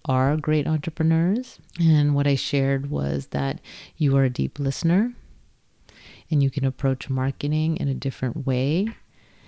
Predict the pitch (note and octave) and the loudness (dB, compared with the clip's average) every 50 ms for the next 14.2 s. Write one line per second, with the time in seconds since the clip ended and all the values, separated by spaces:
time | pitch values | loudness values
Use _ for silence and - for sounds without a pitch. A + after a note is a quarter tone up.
0 | - - - - D3 C#3 C#3 C#3 - - - B2+ C#3 C3 C3 C3+ B2+ - _ _ | -20 -14 -6 0 2 2 2 2 0 -2 -2 0 0 2 2 0 -2 -4 _ _
1 | _ _ _ - D#3 D3 C3 B2+ - - F3+ C3+ C3+ C3 C3 C3+ C3+ B2+ - - | _ _ _ -2 0 0 0 -2 -4 -2 0 2 2 2 2 2 0 0 -4 -6
2 | - - - - - C#3 C#3 C3 B2+ - - - D3+ D#3 C#3+ D#3 E3 F3 F#3 G3+ | -8 -12 -10 -4 -2 0 2 0 0 -2 -2 -2 0 0 2 2 2 2 2 2
3 | A3+ A#3+ - - - - - - - - - - _ _ _ _ - - D#3 D3+ | 0 -2 -6 -12 -20 -20 -20 -20 -20 -20 -20 -20 _ _ _ _ -6 0 4 4
4 | D3 D3 D3 C#3 - C#3+ C#3 C#3+ D3+ F3 F#3 - - C#3 B2 B2+ B2+ B2 B2 B2 | 6 6 4 2 2 0 0 2 2 2 2 0 -2 -2 0 0 0 0 0 -2
5 | - - B2+ C#3 C3 A#2+ B2+ A#2+ A#2 A#2 A2+ - - - - C3 A2+ - - G#2+ | -2 -4 -4 -4 -2 -2 -2 -2 -2 -4 -4 -6 -6 -4 -2 -2 -2 -2 -4 -8
6 | C3 - - - - - _ _ _ - D3 - - B2+ C3 C3+ B2 - - - | -8 -10 -10 -12 -12 -16 _ _ _ -10 -6 -4 -4 -2 -2 -4 -4 -4 -4 -4
7 | - - - - C#3 - - - - - - _ _ _ _ - - _ - _ | -4 -6 -8 -8 -10 -12 -14 -16 -18 -20 -20 _ _ _ _ -20 -20 _ -20 _
8 | _ _ _ _ _ _ _ _ _ - - - D#3+ D#3 D#3 D3+ D3 D#3 D#3+ - | _ _ _ _ _ _ _ _ _ -6 0 2 2 4 4 4 2 0 0 0
9 | - E3+ F3+ F3 - - D#3+ E3+ F3 E3+ F3+ G3 F#3+ F#3+ F#3+ - - - - - | 2 2 2 2 0 -2 0 0 2 4 6 6 6 6 4 4 0 -2 0 2
10 | E3 D#3 D#3 D#3+ E3 F3+ F3+ E3 D3 D3 C#3 B2 B2 B2+ C3 C3 D3+ F3+ G#3+ A3 | 2 4 4 4 4 4 4 4 4 2 2 0 0 -2 0 0 0 0 0 -2
11 | - - - - - - - - - - C#3+ C#3 C#3+ C#3 C#3 C#3 C3 - C#3+ C#3 | -4 -10 -20 -20 -20 -20 -20 -18 -10 -4 0 2 2 2 2 0 0 2 2 2
12 | C3+ - - C#3 C#3 C3+ - - C#3 C3 C3 C3 - - - - - - - F#3+ | 2 0 -2 -2 -4 -4 -4 -4 -4 -2 -2 -4 -8 -12 -20 -20 -20 -20 -20 -12
13 | - - C#3 C3+ C3 B2 B2+ B2+ B2 - - - - B2+ B2+ A#2+ A#2 A2 - - | -4 0 0 0 2 0 -2 -2 -4 -6 -8 -8 -6 -6 -4 -4 -6 -6 -8 -12
14 | - - - | -16 -20 -20